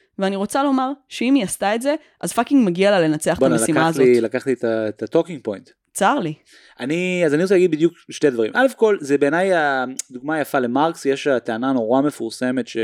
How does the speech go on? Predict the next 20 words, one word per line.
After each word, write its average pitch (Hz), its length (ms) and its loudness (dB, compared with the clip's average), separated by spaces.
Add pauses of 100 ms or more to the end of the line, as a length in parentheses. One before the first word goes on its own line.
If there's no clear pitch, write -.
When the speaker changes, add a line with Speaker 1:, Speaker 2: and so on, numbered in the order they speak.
(120)
Speaker 2:
שהולכת 113 500 0
לאיבוד 127 260 -2
בתוך 120 240 -2
כל 123 120 -4
השיח 123 220 -6
קומוניזם, 180 560 -8
זה 147 140 -8
שבעידן 143 840 0
ה-, 151 200 2
של 139 100 -4
הקפיטליזם, 170 580 2
וזה 117 160 -4 (300)
לתחושתי 117 680 -4
נכון 127 320 -4
אפילו 123 200 -2
יותר 131 180 -4
היום, 226 200 2 (340)
דברים 160 220 0
מופיעים 185 400 -6 (240)
כמו 147 440 -2